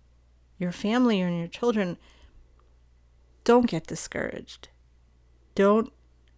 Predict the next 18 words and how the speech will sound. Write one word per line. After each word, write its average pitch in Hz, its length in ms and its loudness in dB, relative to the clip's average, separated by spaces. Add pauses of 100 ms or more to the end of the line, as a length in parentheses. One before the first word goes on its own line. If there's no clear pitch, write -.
(120)
get 170 400 -4 (2500)
in 202 160 4
a 180 80 0
space 208 680 6
where 170 680 2 (160)
you're 185 220 2
just 170 300 -2
certain 240 300 6
that 214 140 4
you're 160 100 -2
certain 208 380 2
that 185 140 -2
you're 165 80 -6
certain 190 320 2
that 170 140 -2
nothing's 165 400 -2
gonna 156 200 -6
work. - 420 -12